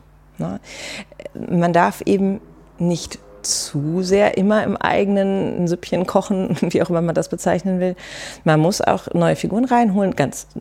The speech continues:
Kraft Natur der Sache natürlich auch, weil auch welche gehen. Ähm, man muss aber auch immer wieder gucken von den Erzählanlässen, dass man dem Format treu bleibt und gleichzeitig, ähm, es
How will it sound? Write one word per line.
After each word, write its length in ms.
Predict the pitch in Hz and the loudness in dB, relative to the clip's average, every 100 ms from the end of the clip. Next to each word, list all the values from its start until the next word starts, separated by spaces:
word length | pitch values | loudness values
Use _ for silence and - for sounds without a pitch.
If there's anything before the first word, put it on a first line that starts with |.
| - - | -16 -8
Kraft 220 | - - | -6 -4
Natur 220 | 139 143 | -2 2
der 100 | 160 | 2
Sache 200 | 175 185 | 2 2
natürlich 480 | 165 147 160 165 - | -2 -2 -2 -2 -4
auch, 120 | 151 | -2
weil 120 | 151 | -2
auch 120 | - | 0
welche 220 | 156 151 170 | -2 0 4
gehen. 280 | 214 214 - - - _ _ | 4 2 -2 -16 -20 _ _
Ähm, 340 | 175 165 156 151 - - - - - | 2 4 4 0 -8 -18 -18 -18 0
man 180 | 165 165 | 4 4
muss 260 | 180 - - _ _ _ _ | 4 0 -10 _ _ _ _
aber 280 | 165 165 170 | -6 0 0
auch 100 | - | 0
immer 240 | - 202 208 | 2 4 4
wieder 180 | 196 | 2
gucken 400 | 190 - - 185 | 0 -2 0 -2
von 140 | - 165 | 0 0
den 140 | 160 | 2
Erzählanlässen, 920 | 147 - 247 294 - 151 147 147 160 | 0 0 2 2 2 0 0 0 0
dass 180 | 156 156 | 0 2
man 200 | 165 160 - - - - - | 2 0 -4 -18 -20 -10 0
dem 220 | 160 151 | 2 2
Format 760 | - 147 147 147 175 233 - - - _ - | 2 0 2 4 4 2 -2 -14 -20 _ -6
treu 260 | - 170 | 0 2
bleibt 300 | 226 - - | 4 2 0
und 160 | - 147 | -2 0
gleichzeitig, 880 | - 214 - - - - 226 - - - - - - | 0 -2 -4 -2 -2 0 -2 -2 -6 -18 -20 -20 0
ähm, 420 | 196 190 190 185 - | 2 4 2 0 0
es 220 | 185 - | -2 0